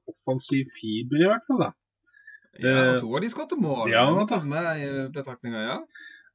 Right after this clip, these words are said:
Speaker 1: Joe Linton, vet du, det er, eh, men ja, ja, det,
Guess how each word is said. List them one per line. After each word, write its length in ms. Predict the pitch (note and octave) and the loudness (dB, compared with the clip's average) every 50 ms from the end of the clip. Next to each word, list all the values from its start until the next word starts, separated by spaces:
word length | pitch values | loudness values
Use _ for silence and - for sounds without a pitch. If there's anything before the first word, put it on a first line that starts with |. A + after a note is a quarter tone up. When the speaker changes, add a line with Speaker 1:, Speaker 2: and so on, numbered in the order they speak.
| _ - | _ 2
Speaker 1:
Joe 180 | B2+ B2+ C3 | 2 4 4
Linton, 480 | A#2+ A2+ A2 A2 A2 A#2 - _ - F3+ | 6 6 6 4 4 0 -6 _ 0 2
vet 140 | F#3 F3 E3 | 2 2 2
du, 140 | C#3+ A2 G2 F2 | 0 -2 -2 -2
det 100 | E2+ F#2 | -2 -2
er, 400 | G#2+ A2+ G#2+ G2 F#2+ F2+ F#2 F#2+ | 0 0 0 0 -2 -2 -2 -4
eh, 40 | F#2+ | -4
men 320 | F#2+ G2 G2+ G2+ F#2 D#2 - | -4 -4 -6 -6 -6 -8 -8
ja, 200 | F#2+ G#2+ C3+ D#3+ | -4 -2 0 0
ja, 100 | E3 - - _ _ - - | 0 -2 -4 _ _ -16 -8
det, 220 | A#2 B2 A#2+ A2+ | -4 -2 0 2